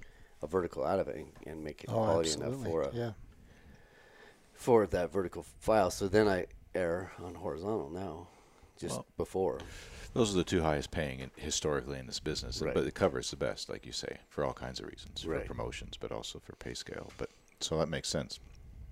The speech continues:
Speaker 1: Yeah.
Speaker 3: I agree with
Speaker 1: So
Speaker 3: that.
Speaker 1: another teaching point, I think, or pro tip or whatever you wanna call it, and this being the first day, and so you,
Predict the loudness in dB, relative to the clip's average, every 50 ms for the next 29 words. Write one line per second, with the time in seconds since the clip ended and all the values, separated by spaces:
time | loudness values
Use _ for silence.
0 | -12 -10 -6 -6 -4 -6 -6 -8 -10 -12 -10 -10 -10 -8 -6 -6 -6 4 8 12
1 | 12 12 12 10 8 8 8 10 8 8 6 4 0 -2 -2 -2 -2 0 2 4
2 | 4 4 4 2 2 2 2 2 2 2 0 0 0 2 6 6 6 6 6 4
3 | 4 4 4 4 2 0 4 6 6 8 8 6 4 2 0 0 2 4 4 4
4 | 4 2 -2 -6 _ -20 -20 -20 -20 -20 -20 -20 -20 -20 -20 -20 -20 -20 _ -20
5 | -20 -20 _ -12 -6 -4 -2 -2 -2 -6 -10 -4 0 2 2 2 4 4 4 4
6 | 4 2 0 0 0 0 2 6 8 8 10 8 6 4 0 -2 -8 -14 -20 -20
7 | _ -16 -10 -6 -6 -4 -2 0 0 -2 -2